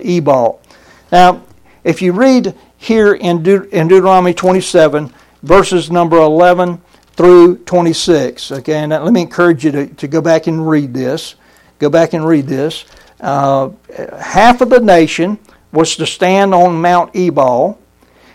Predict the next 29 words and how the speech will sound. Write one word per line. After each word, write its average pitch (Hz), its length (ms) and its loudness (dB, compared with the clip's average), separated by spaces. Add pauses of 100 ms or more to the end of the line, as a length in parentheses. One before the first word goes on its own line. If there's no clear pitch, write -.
(120)
and 180 160 2
the 190 100 8
other 262 220 4
half 165 520 0 (200)
on 165 220 2
Mount 175 380 -2
Gerizim. 156 680 0 (720)
And 175 480 2
the 170 160 2
Levites 214 600 2
were 180 80 2
to 165 80 -6
stand 202 420 0
in 175 120 -2
the 160 80 0
valley 175 560 2
in 175 100 -2
between 208 400 -2
these 208 240 -4
mountains 165 580 -2 (260)
and 156 200 -2
were 170 120 4
to 156 100 0
read 202 380 4
the 185 60 4
cursings 214 760 0 (280)
and 190 240 0
the 185 60 0
blessings, 175 640 0